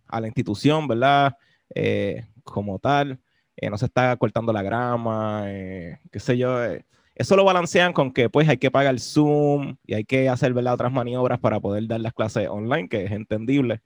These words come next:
¿verdad? Pero entiendo que, ah, eh, ahora mismo el conservatorio está un poquito, pues, inestable, ¿verdad? Sin, sin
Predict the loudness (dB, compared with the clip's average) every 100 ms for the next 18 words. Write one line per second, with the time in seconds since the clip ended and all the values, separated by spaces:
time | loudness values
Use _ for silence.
0 | _ _ _ _ -6 0 2 2 2 2
1 | 2 -2 -6 -2 -2 4 4 4 2 2
2 | 2 -2 _ _ -2 0 -2 -8 _ -20
3 | _ -8 -4 -2 -2 0 2 2 2 2
4 | 2 4 4 4 2 0 _ _ _ _
5 | _ -8 -4 0 0 0 0 2 4 6
6 | 6 6 6 2 -2 _ _ _ _ 0
7 | 0 0 -4 -4 0 2 4 2 -2 -10
8 | _ -6 2 2 2 -4 -8 -8 _ _
9 | -12 -10 -10 -14